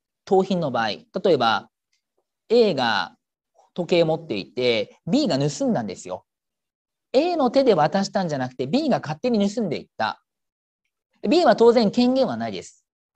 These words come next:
それをCに売ってお金儲けをするとなってくる。もちろんBさん無権利者ですから、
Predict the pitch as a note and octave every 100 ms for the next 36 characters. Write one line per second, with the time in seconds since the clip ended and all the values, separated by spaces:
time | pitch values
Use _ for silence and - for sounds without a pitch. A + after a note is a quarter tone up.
0 | _ _ - C#4+ D4 - - D#4+ C#4+ D3
1 | C#3+ - G3+ D#3+ F#3+ G3 G3 F3 - F#2+
2 | - G2+ F2 - _ _ _ _ _ _
3 | _ _ _ C4+ C4+ C4+ - _ _ G#3
4 | G#3 G#3 - F2 - _ _ _ _ _
5 | _ _ _ _ _ C4+ F4 A#3 B3+ D4+
6 | A3+ E3+ D#3+ G#3+ G#3+ A3 C#3 A#2 A#2+ C#3+
7 | C3 G2+